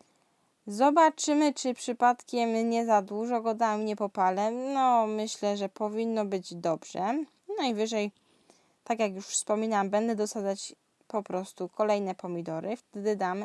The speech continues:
dużo mniej albo w ogóle tego obornika. Tu jest takie ryzyko jak ze wszystkim w sumie. Mm, powiem tak, różnie ludzie postępują podczas sadzenia pomidorów i różne rzeczy pod korzeń dają. Dają na przykład pokrzywę,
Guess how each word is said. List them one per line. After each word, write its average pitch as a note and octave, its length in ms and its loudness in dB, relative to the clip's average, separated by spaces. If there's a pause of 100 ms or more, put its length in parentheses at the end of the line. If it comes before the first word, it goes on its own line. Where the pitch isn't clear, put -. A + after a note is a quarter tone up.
(120)
dużo G3 320 -4
mniej F#3+ 340 -4
albo A#3 300 0
w A#3+ 80 -8
ogóle G3+ 300 -4
tego F3+ 220 -6
obornika. F3+ 560 -4 (420)
Tu G4+ 80 -2
jest - 280 -2
takie D4+ 300 4
ryzyko C4 420 0
jak A3+ 220 6
ze G#3+ 160 -4
wszystkim A#3+ 640 -2
w - 40 -16
sumie. F3+ 420 -2 (1120)
Mm, B3 360 0
powiem C#4+ 380 6
tak, - 420 2 (100)
różnie D4 720 4
ludzie A#3+ 640 2
postępują B3 800 0
podczas A3+ 420 -6
sadzenia A3 380 -2
pomidorów G3+ 600 0
i G3 120 -2
różne B3 420 0
rzeczy A3 320 -2
pod - 220 -8
korzeń A3 400 -2
dają. F#3 340 0 (960)
Dają B3+ 320 6
na G#3 180 2
przykład A3+ 340 0
pokrzywę, F#3 640 -2